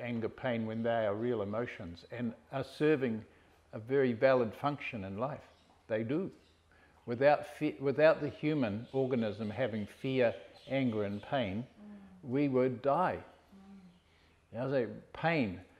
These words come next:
Mother Nature's nurturing function. We would not know to take our hand out of the fire.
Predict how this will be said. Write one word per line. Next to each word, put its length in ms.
Mother 260
Nature's 520
nurturing 560
function. 500
We 120
would 180
not 240
know 160
to 200
take 200
our 140
hand 340
out 140
of 120
the 80
fire. 500